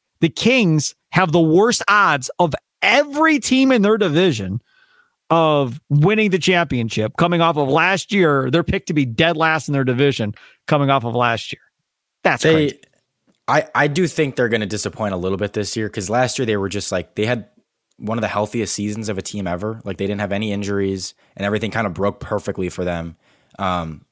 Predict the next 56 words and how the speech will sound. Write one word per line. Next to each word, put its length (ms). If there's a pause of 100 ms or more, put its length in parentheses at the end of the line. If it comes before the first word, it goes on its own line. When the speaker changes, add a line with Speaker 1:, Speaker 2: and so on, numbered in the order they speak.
(140)
Speaker 2:
I 80
think 260
they're 100
bound 520
to 560 (540)
now 260
playing 280
with 140
a 20
little 200
bit 80
of 60
expectation, 640
disappoint 440
a 20
little 160
bit. 240 (440)
And 520 (1000)
I, 340 (400)
I 100
mean, 200
I 100
still 380
am 140
very 240
much 280
gonna 220 (260)
follow 260
them, 220
root 160
for 120
them. 200
They're 100
just, 300
they're 100
one 140
of 80
the 60 (200)
most 220
fun 200
teams. 560 (180)
And 540
you 100
mentioned, 420
you 80
know, 60
you 80
talked 200
about 160
analysts, 400
announcers 340
that 100
they 80
have. 160
They 80
have 200